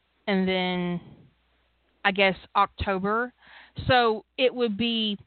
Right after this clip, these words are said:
we would be out of Nano, and it would be uncool to, to do a big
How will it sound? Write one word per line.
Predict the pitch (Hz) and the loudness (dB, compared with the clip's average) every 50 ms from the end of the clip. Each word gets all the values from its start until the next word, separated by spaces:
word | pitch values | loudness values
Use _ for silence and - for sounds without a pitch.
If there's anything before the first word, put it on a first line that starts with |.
| _ _ _ _ _ _ _ _ _ _ _ _ _ _ _ _ _ _ _ - - 262 | _ _ _ _ _ _ _ _ _ _ _ _ _ _ _ _ _ _ _ -20 -8 -4
we | 240 233 247 | -2 -2 0
would | 269 220 | 0 0
be | 240 233 - | 0 0 2
out | 214 214 214 | 2 2 2
of | 208 202 | 2 2
Nano, | 214 214 220 247 285 302 262 214 190 185 185 202 - - - - - - _ _ - | 0 2 2 2 2 2 2 2 2 0 -2 -4 -8 -14 -20 -20 -20 -20 _ _ 0
and | 240 233 233 | 2 2 2
it | - 277 | 2 -2
would | 294 277 247 | -4 -2 -2
be | 285 254 - | -2 0 0
uncool | - 262 285 302 277 - - - 254 262 285 311 320 - - | 2 2 2 2 0 -2 -6 -8 -6 -4 -4 -6 -8 -8 -8
to, | 254 226 220 - - - | -10 -10 -10 -12 -12 -10
to | 233 208 | -8 -8
do | 196 240 240 226 | -6 -2 -2 -2
a | 196 | -2
big | 190 214 233 214 | 0 -2 -2 -2